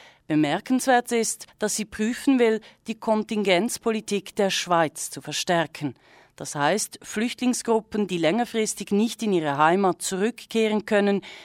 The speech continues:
werden gemeinsam an einem neuen Ort angesiedelt. Dieser Wunsch wurde gestern am Asylsymposium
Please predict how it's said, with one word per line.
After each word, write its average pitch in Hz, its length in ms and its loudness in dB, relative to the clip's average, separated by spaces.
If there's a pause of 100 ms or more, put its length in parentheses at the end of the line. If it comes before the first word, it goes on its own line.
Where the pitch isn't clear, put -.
(140)
werden 190 340 4
gemeinsam 190 680 4
an 202 140 0
einem 196 260 2
neuen 160 340 4
Ort 139 340 -10
angesiedelt. 160 1040 -4 (560)
Dieser 233 260 0
Wunsch 240 400 0
wurde 156 240 -2
gestern 175 560 0
am 180 240 0
Asylsymposium 202 1200 0